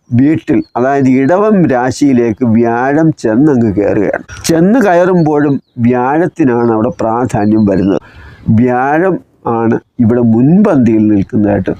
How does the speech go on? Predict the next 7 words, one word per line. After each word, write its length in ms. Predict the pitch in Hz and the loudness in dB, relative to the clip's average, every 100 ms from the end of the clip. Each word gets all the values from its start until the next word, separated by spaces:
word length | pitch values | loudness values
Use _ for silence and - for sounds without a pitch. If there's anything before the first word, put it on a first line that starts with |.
| - - 117 | -12 -6 -2
നമുക്ക് 240 | 107 127 127 | 0 -2 -2
കാണാൻ 240 | 123 135 120 | -2 -2 -2
സാധിക്കും. 300 | - 107 - - | -4 -6 -8 -6
അതുകൊണ്ടാണ് 600 | 135 156 170 151 117 113 135 - _ _ _ | -2 0 2 2 0 0 -2 -6 _ _ _
ഓരോ 300 | 120 131 175 214 | -4 0 0 0
പന്ത്രണ്ട് 400 | 226 180 151 139 127 | 0 0 2 0 0
വർഷവും 400 | 113 - 113 110 | -2 -4 -2 -2